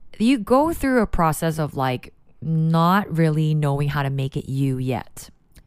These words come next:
And I'm not just talking about, like, in the fitness industry. I believe this is pretty much everyone in every trade.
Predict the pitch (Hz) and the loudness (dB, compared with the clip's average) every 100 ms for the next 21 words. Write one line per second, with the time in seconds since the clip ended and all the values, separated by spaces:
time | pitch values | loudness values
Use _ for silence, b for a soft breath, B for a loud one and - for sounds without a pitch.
0 | - 196 196 190 226 233 220 196 170 170 | -4 0 2 2 2 0 -4 -2 0 0
1 | 165 147 147 139 - - 147 135 - - | -4 -2 0 0 -2 -6 -4 -4 -6 -18
2 | _ 165 151 - - 143 165 185 185 185 | _ -4 -2 -4 -6 -4 -4 -2 -2 -4
3 | - 208 196 B B B B 175 160 165 | 0 0 0 B B B B -2 0 2
4 | 170 185 180 - 147 170 160 - - 147 | 4 4 2 -2 0 2 0 -6 0 2
5 | 143 - - _ - 185 254 226 156 180 | 2 -2 -14 _ -4 -2 -2 -2 0 2
6 | 185 139 131 131 139 156 - 135 - - | 2 2 0 0 0 -2 -2 -4 -4 -6